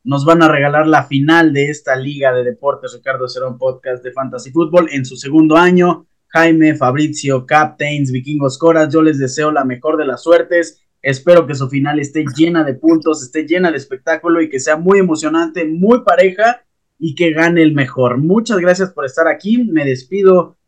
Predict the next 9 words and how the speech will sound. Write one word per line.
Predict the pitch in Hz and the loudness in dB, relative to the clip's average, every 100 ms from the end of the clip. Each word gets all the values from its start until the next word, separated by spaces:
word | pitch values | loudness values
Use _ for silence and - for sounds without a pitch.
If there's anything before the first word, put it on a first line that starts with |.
| _ | _
con | 143 | -2
un | 175 165 | -2 0
comentario | 156 143 139 160 160 160 156 | 0 0 0 2 4 4 0
de | 131 131 | -6 -4
los | 131 127 123 | -2 -2 0
dos, | 165 233 - - | 0 0 -2 -6
iniciando | 135 123 143 147 147 127 | -6 -6 -6 -8 -8 -8
por | 123 | -10
Fabricio. | 120 127 196 196 240 294 | -6 -4 -4 -4 -10 -10